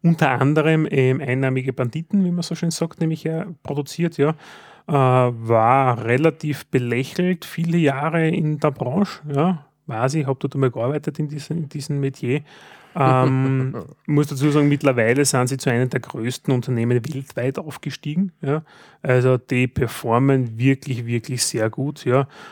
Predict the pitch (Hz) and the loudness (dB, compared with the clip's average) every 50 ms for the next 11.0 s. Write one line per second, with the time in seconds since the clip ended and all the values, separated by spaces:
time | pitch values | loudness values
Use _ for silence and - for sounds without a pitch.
0 | - - - 180 135 127 127 123 120 - 131 117 - 123 - - 131 117 123 120 | -20 -10 -2 0 2 4 4 2 2 0 -2 0 0 0 0 -2 -4 -4 -2 -2
1 | - 127 113 113 107 - 131 123 113 117 110 113 107 - 127 113 113 110 104 - | 0 2 2 2 0 0 0 0 0 2 0 0 0 0 0 0 0 0 -2 -2
2 | 120 113 107 - 123 120 - - - _ _ _ _ - - - - - 127 110 | -4 -4 -4 -4 -6 -8 -8 -14 -20 _ _ _ _ -4 -4 -4 -4 -6 -6 -6
3 | 110 107 107 - _ _ _ _ _ _ - 120 110 107 110 120 - _ _ _ | -6 -6 -8 -12 _ _ _ _ _ _ -6 -4 -4 -4 -6 -10 -12 _ _ _
4 | _ _ _ _ _ _ - - - - - - - _ _ _ - 123 123 - | _ _ _ _ _ _ -20 -20 -20 -20 -20 -20 -20 _ _ _ -4 -2 0 0
5 | 262 190 - _ _ _ - - - 123 123 123 120 120 107 - _ - 107 123 | -2 -2 -4 _ _ _ -20 -4 0 2 2 4 2 0 -2 -6 _ -10 -6 -4
6 | 127 117 123 131 139 135 - - 175 185 - - - - _ _ _ _ _ _ | -2 0 0 0 -2 -2 -2 -2 -2 -2 -2 -6 -16 -18 _ _ _ _ _ _
7 | _ _ _ _ _ _ _ - - 135 127 117 131 - - 175 175 202 - - | _ _ _ _ _ _ _ -6 -4 -2 0 -2 -2 -2 -2 -2 -2 -2 -4 -6
8 | - - - 123 127 127 - - 107 113 117 110 - - - 90 95 101 104 120 | -10 -6 -4 0 0 0 0 2 0 0 0 0 -4 -8 -10 -6 -2 0 0 2
9 | - 170 - 165 160 175 - - 165 160 165 190 - - _ _ _ _ - - | 2 0 0 -2 -4 -4 -4 -4 -4 -2 -2 -4 -4 -8 _ _ _ _ -20 -20
10 | - - - _ _ - 117 117 117 120 117 113 - - - - 101 104 101 101 | -20 -20 -20 _ _ 0 2 2 2 2 0 0 -2 -6 -6 -4 -2 -2 -2 -4